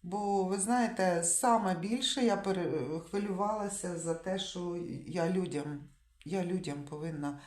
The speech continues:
ну, у мене людський товар лежить, оце мене саме більше турбувало. З ним же ніхто, кроме мене, не розбереться, розумієте? Тому так, ну, ніби, слава Богу, жива,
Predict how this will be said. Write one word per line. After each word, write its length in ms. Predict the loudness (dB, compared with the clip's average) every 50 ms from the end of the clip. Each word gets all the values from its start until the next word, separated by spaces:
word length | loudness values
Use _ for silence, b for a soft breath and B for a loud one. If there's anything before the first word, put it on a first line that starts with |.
| B B B B B
ну, 140 | -2 0 2
у 40 |
мене 240 | 2 2 2 2 0
людський 400 | 0 0 -2 -2 -4 -4 -6 -6
товар 400 | -4 -4 -2 -2 0 0 -2 0
лежить, 360 | -2 -4 -4 -4 -6 -8 -10
оце 200 | -10 -8 -6 -4
мене 240 | -4 -4 -2 -2 -2
саме 280 | -2 -2 -2 -2 -2 -2
більше 440 | -4 -4 -6 -6 -8 -8 -10 -10 B B B B B B B B B B _ -6
турбувало. 840 | -4 -4 -4 -4 -4 -4 -4 -2 -2 -2 -2 -2 -2 -4 -6 -8 -12 -16 -20 _ _ _ _ -6
З 180 | -6 -4 -2 0
ним 200 | 0 2 2 2
же 120 | 2 2 4
ніхто, 520 | 4 4 4 2 0 -2 -4 -2 -2 -2
кроме 300 | -2 -2 -2 -2 0 0
мене, 320 | 0 0 -2 -2 -2 -2 -2
не 160 | -2 -2 -2
розбереться, 720 | -2 -4 -4 -4 -4 -4 -4 -4 -4 -4 -6 -6 -6 -6
розумієте? 600 | -6 -6 -6 -6 -4 -4 -4 -4 -4 -6 -8 -12 -18 -20 B B B B B B B B B -4
Тому 300 | -2 0 0 0 -4 -6 -4
так, 320 | -2 -2 -2 -2 -4 -6 -2
ну, 120 | 0 0 2
ніби, 280 | 2 2 0 0 0
слава 380 | 0 0 0 0 2 2 2 2
Богу, 520 | 2 2 2 2 4 2 2 0 -2 -8 -18 -20 _ _
жива, 560 | -10 -6 -4 -4 -2 0 0 0 -2 -4 -8